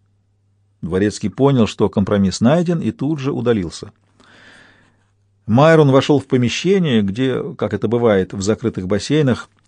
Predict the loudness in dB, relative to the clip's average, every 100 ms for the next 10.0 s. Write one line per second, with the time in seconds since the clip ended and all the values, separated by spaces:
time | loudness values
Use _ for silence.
0 | _ _ _ 0 4 4 4 4 0 -2
1 | -8 -2 2 2 0 -6 -6 -6 -4 -4
2 | -2 0 0 2 -2 -4 -2 0 -2 -6
3 | _ 0 2 2 0 0 0 -2 0 0
4 | -2 -12 -14 -16 -18 _ _ -20 -20 _
5 | _ _ _ _ _ _ _ 4 4 4
6 | 2 0 _ _ _ _ -2 0 2 4
7 | 4 4 4 4 4 4 2 2 0 0
8 | -2 2 2 0 -4 -6 -2 2 2 0
9 | -2 -4 -2 -2 -2 0 0 0 -4 -8